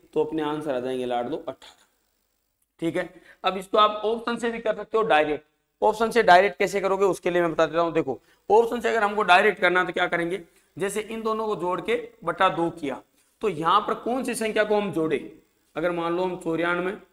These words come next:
प्लस उन्नीस करेंगे तो पॉइंट में आएगा, तो सीधी सी बात ये तो नहीं होगा,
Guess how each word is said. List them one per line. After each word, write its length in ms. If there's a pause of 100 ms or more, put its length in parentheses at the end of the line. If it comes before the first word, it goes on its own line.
(520)
प्लस 140
उन्नीस 340
करेंगे 300
तो 100
पॉइंट 320
में 120
आएगा, 180
तो 100
सीधी 240
सी 80
बात 220
ये 80
तो 100
नहीं 140
होगा, 180